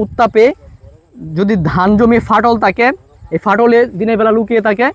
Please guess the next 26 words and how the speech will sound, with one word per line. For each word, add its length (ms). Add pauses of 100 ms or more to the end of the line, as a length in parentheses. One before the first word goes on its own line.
(220)
এবং 100 (100)
রাতের 300
বেলা 160 (120)
এই 120
শী-, 180 (480)
বেয়ে 240
বেয়ে 220
শীষের 340
মধ্যে 240 (280)
এসে 200 (1120)
শীষ 160 (120)
কেটে 260
দেয়। 120 (120)
সাধারণত 300
এরা 260
বেয়ে 200
বেয়ে 200
ওঠার 220
কারণ 220
হচ্ছে 160
এরা 200 (380)
একটু 120 (140)
অলস 300
প্রকৃতির 480
হয় 160 (100)
এবং 100